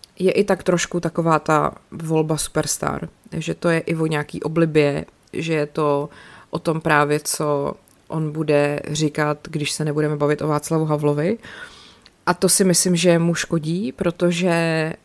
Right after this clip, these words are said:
by se měl víc uvolnit. Což jsem prostě věděla i u toho rozhovoru, že mu jako nešlo. Že to šlo až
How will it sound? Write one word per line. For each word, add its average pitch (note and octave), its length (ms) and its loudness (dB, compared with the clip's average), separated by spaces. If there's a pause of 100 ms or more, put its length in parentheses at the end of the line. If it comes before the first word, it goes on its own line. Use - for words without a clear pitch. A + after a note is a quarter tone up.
(140)
by E3+ 180 -6
se F3+ 140 0
měl F3 140 0
víc E3 200 -4
uvolnit. D3+ 440 -2
Což G#3+ 180 0
jsem A3+ 160 -2
prostě G#3 280 -2
věděla F#3 280 0
i A#2+ 100 -2
u A2+ 60 -4
toho E3+ 160 -2
rozhovoru, D#3+ 460 0 (400)
že F3+ 140 0
mu F#3 120 2
jako F3+ 180 0
nešlo. F3 400 -2 (540)
Že F#3+ 120 -2
to G#3 120 4
šlo - 220 -2
až - 120 -8